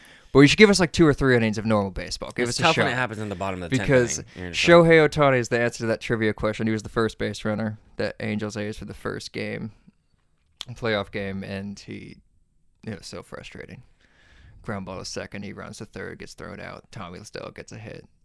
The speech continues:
Speaker 1: and it was annoying.
Speaker 2: All right. Um,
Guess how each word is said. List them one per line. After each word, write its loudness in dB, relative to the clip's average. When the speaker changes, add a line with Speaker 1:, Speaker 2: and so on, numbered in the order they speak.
Speaker 1:
and -20
it -10
was -18
annoying. -20
Speaker 2:
All -6
right. -6
Um, -4